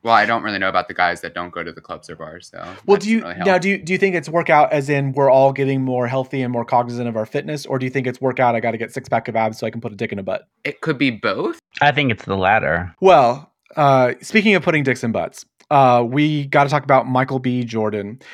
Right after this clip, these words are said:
Speaker 2: Now, if you're not familiar with him, you should be, because he's an amazing indie actor. Um, he happens to also be black, uh, and because of that fact, h-, there was a lot of criticism when he was cast as the new Johnny Storm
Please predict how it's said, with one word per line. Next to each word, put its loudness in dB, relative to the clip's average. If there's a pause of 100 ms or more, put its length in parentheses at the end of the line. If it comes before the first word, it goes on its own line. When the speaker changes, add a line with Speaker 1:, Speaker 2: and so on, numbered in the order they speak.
Speaker 2:
Now, 6
if 4
you're 0
not 4
familiar 4
with 2
him, 0
you -2
should 2
be, -4
because -2
he's 0
an 2
amazing 2
indie -2
actor. -6 (360)
Um, 2
he -4
happens 2
to 4
also 0
be -2
black, 2 (400)
uh, 6
and 2
because 0
of -4
that 4
fact, 0
h-, -20
there 0
was 0
a 0
lot 4
of -6
criticism -2
when 0
he -4
was -4
cast 2
as -6
the -4
new 0
Johnny -2
Storm -2